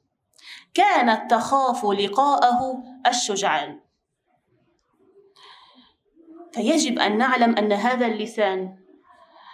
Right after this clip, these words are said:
إذا أنا ألجمت هذا اللسان وكأنه حصان يحتاج إلى لجام، وتمتعت بالصبر والتزمت بعبادة الصمت، فقد حققت الصبر،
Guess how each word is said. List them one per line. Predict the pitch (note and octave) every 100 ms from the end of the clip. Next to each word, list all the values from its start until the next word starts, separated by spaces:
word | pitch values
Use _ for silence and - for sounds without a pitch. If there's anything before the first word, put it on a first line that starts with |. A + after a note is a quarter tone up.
| - _
إذا | A3 G3
أنا | - C#4+ D4 A#3+ F3+ - - -
ألجمت | G#3 G#3 G3+ A#3+ E4 D#4 B3+
هذا | A3 B3 A#3+
اللسان | A3 G3 G3 F#3+ D#3+ - - -
وكأنه | F#3+ - G#3+ A#3+ A3 G#3+
حصان | - G#3+ A#3 A#3+ A#3
يحتاج | G3+ - - B3 B3+
إلى | G#3 G#3 G3+ G3 F#3+ -
لجام، | G3+ G3 G3+ F3+ E3+ - - _ _ - - - -
وتمتعت | G#3 G#3+ A3 G#3+ G#3+ C4 C#4 C4+
بالصبر | A#3 G#3+ - - A#3 G#3 E3+ - _
والتزمت | F#3 F#3 G3+ G3 A#3 B3 A#3
بعبادة | G3 G3+ F#3+ G3 A#3 A#3 G3+ F#3+
الصمت، | - - B3+ C4+ B3 C4 C4+ B3+ - - _ _ - - _
فقد | - - B3 B3
حققت | - G#3 - C4+ C#4 - A#3+ B3 B3 - -
الصبر، | G#3 - B3+ B3+ A3+ A#3 B3+